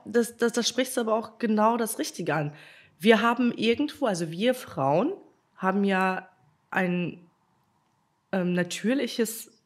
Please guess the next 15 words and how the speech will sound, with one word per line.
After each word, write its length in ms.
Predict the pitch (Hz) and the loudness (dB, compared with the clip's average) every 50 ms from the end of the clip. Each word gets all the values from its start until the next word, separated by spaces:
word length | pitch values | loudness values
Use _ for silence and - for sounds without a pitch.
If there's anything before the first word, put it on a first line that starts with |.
| _ - | _ -2
Ablaufdatum, 960 | 190 185 - - 196 175 175 180 170 170 160 156 151 151 151 - - 185 175 | -2 -2 0 -2 -2 0 0 0 -2 -2 -2 -2 -2 -2 -2 -2 -2 -2 -2
so 120 | 151 170 | 0 0
negativ 440 | 165 165 190 196 185 175 - - - | 0 2 2 0 0 -2 -4 -8 -10
es 100 | - - | -8 -8
auch 200 | 151 165 - - | -8 -8 -8 -2
klingt, 340 | - 214 254 302 254 196 170 | 2 4 6 6 6 4 2
aber, 320 | 147 151 156 156 156 156 - - - - - - - _ | 2 2 2 2 2 0 -2 -10 -16 -16 -16 -16 -14 _
äh, 160 | - 180 175 165 | 0 2 4 4
unsere 520 | 156 165 185 170 185 160 165 165 160 160 - - - _ _ _ _ - _ - | 4 2 0 -2 -2 0 0 0 -2 -2 -8 -14 -20 _ _ _ _ -20 _ 0
Uhr 360 | 262 220 226 240 226 233 240 | 2 4 4 4 2 0 -4
tickt 380 | - - 254 254 220 - - - | -4 0 0 0 0 -2 -6 -12
sozusagen, 840 | - - 247 240 247 - 254 226 220 240 240 254 254 262 285 320 349 - - - | -6 -4 -4 -4 -4 -6 -8 -6 -4 0 0 0 0 0 -4 -6 -8 -12 -16 -8
falls 300 | - - 165 165 165 - | -2 0 2 2 2 0
man 100 | 175 160 | -2 -2
natürlich 540 | 156 151 - - 151 156 151 - - - | -2 -4 -4 -6 -6 -6 -6 -8 -12 -18